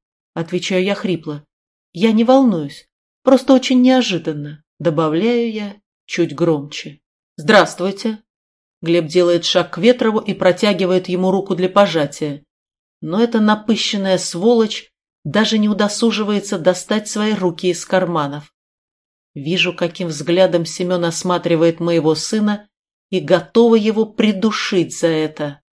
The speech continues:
«Мне кажется, неожиданно здесь не подходит», зло говорит Ветров, переводя взгляд на меня.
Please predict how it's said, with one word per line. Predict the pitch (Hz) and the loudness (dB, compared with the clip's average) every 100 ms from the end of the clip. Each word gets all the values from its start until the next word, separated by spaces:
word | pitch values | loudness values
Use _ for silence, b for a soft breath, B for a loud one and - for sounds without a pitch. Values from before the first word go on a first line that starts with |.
| _ _ _ | _ _ _
«Мне | 156 165 175 190 | -6 -2 -2 -2
кажется, | 185 214 190 190 190 - - 190 185 175 160 _ _ | 2 2 2 -2 -6 -8 2 4 4 2 -6 _ _
неожиданно | 170 180 175 165 160 226 220 233 226 233 | -6 -2 0 0 0 0 2 2 2 0
здесь | - 147 196 - | -2 -4 -4 -4
не | 214 214 | -4 -2
подходит», | - 220 - - 151 139 143 147 - _ _ _ _ _ _ _ | -2 -6 -8 -4 -4 -2 -6 -8 -14 _ _ _ _ _ _ _
зло | 165 135 160 156 | -14 -4 -2 0
говорит | 151 160 156 156 | 0 0 0 -2
Ветров, | 160 226 226 214 | -2 -2 -2 -2
переводя | 214 190 175 156 175 | -2 2 2 4 2
взгляд | 170 151 170 165 | 2 0 0 0
на | 180 180 | -4 -2
меня. | 185 175 143 131 | -2 -2 -6 -8